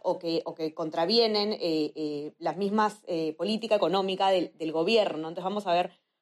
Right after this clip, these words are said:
cómo se desarrolla desde el lado político este debate en el Congreso.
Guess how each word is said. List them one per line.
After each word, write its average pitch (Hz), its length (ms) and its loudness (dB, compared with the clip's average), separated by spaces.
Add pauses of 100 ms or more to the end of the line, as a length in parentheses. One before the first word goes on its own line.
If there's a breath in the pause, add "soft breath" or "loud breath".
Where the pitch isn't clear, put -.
(140)
cómo 220 240 2
se 220 100 2
desarrolla 214 540 4
desde 233 160 2
el 180 60 0
lado 214 180 2
político 196 480 -4
este 190 180 -2
debate 185 400 4
en 190 80 -4
el 175 100 -6
Congreso. 208 680 0